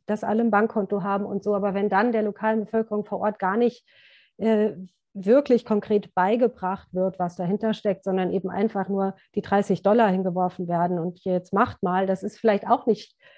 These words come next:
zu verurteilen, da ist auch nichts falsch dran in dem Sinne, aber es reicht vielleicht nicht aus. Also, ähm, um, um langfristig die Bevölkerung irgendwie dafür zu begeistern oder so,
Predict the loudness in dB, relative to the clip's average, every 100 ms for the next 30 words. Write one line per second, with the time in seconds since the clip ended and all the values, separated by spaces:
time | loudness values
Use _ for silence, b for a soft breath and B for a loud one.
0 | b b b _ _ -2 2 4 6 6
1 | 6 4 4 4 2 0 0 -2 -4 0
2 | 0 0 -8 -18 -4 -2 0 -2 0 0
3 | 0 -2 -2 -2 -4 b b b -2 -2
4 | -4 0 0 0 -4 -4 -4 -8 0 4
5 | 6 6 2 -2 0 2 2 0 -4 -4
6 | -6 -4 -4 0 2 4 2 4 2 2
7 | -2 -4 -2 0 0 0 -2 -4 -2 -2
8 | -4 -6 -10 -8 -4 2 4 4 4 0
9 | 0 0 0 0 0 -2